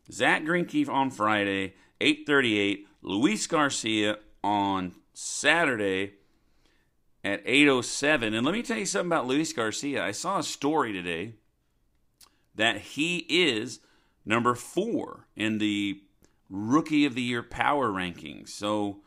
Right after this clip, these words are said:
he has a chance to win the Rookie of the Year this year. I know we all know.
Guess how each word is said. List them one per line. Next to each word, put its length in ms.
he 160
has 180
a 60
chance 640
to 540
win 220
the 80
Rookie 340
of 60
the 80
Year 280
this 240
year. 180
I 60
know 160
we 140
all 180
know. 380